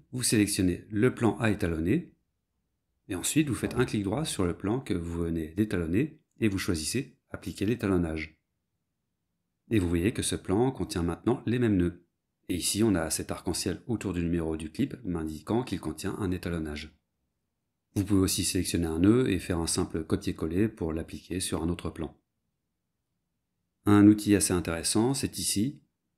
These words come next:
l'étalonnage automatique. Attention, ce n'est pas magique, le logiciel ne va pas faire l'étalonnage à votre place. Mais ça peut vous permettre d'avoir rapidement une bonne base sur laquelle travailler. Je clique sur cette icône A pour automatique.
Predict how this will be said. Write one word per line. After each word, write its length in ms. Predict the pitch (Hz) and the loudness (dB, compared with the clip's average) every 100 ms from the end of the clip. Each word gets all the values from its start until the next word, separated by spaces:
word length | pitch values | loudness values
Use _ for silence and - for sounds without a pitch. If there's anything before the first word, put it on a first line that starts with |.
| _ - | _ -6
l'étalonnage 540 | 92 87 87 98 107 | -4 0 2 2 2
automatique. 600 | 101 98 85 - - - _ - | 0 0 0 -4 -16 -18 _ -14
Attention, 560 | 85 95 - 107 127 127 | -4 -2 2 4 4 2
ce 100 | - | -2
n'est 80 | 85 | -2
pas 100 | 87 | 0
magique, 460 | 85 82 135 - 98 | 0 0 -6 -10 -6
le 160 | 87 | -2
logiciel 440 | 82 90 - 120 123 | 0 -2 -2 0 2
ne 80 | |
va 120 | 85 82 | 0 0
pas 140 | 87 | -4
faire 160 | - 85 | -4 -4
l'étalonnage 480 | 82 80 90 117 | -4 -2 -2 0
à 40 | 107 | -2
votre 240 | 95 - | -2 -4
place. 480 | 87 76 - - - _ _ | -6 -6 -8 -10 -12 _ _
Mais 180 | 104 104 | 6 6
ça 180 | 104 90 | 6 2
peut 120 | - | -2
vous 100 | 90 | -6
permettre 400 | 87 85 87 - | -4 -2 -2 -2
d'avoir 300 | 85 82 78 | -4 -4 -4
rapidement 540 | 90 87 85 90 123 117 | -6 -6 0 2 4 4
une 180 | 85 | 2
bonne 220 | 78 82 78 | 0 -2 -2
base 280 | 90 107 | 0 0
sur 180 | 82 - | -2 -4
laquelle 260 | 73 - 82 | -6 -8 -8
travailler. 440 | - 80 73 67 - _ _ _ | -6 -6 -6 -10 -18 _ _ _
Je 120 | 95 107 | -2 0
clique 360 | 107 92 - _ _ | 0 -4 -6 _ _
sur 240 | - 139 135 | -6 -4 -2
cette 240 | 98 - | -4 -4
icône 380 | 90 95 80 - - | -2 0 0 -2 -4
A 260 | 95 87 _ | -4 -4 _
pour 180 | 104 - | -6 -6
automatique. 640 | - 73 71 - 151 - | -8 -8 -8 -4 -6 -8